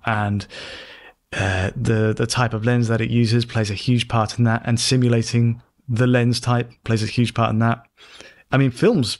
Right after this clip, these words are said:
even do the same thing. If a sh-, film shot in digital,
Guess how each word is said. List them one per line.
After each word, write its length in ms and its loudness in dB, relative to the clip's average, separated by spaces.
even 240 2
do 180 2
the 80 4
same 240 0
thing. 420 -2
If 120 -6
a 80 -6
sh-, 180 0
film 240 0
shot 240 0
in 80 -2
digital, 500 0